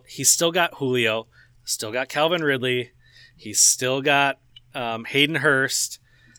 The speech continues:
I have to imagine they're gonna upgrade the running back position. I mean, so they've still got all the pieces on offense yet.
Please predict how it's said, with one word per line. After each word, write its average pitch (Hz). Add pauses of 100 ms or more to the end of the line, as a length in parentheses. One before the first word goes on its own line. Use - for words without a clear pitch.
(400)
I 135
have 117
to 120
imagine 120
they're 151
gonna 151
upgrade 135
the 135
running 131
back 110
position. 104 (680)
I 139
mean, 131
so -
they've 139
still -
got 180
all 135
the 131
pieces 120
on 110
offense 95
yet. 87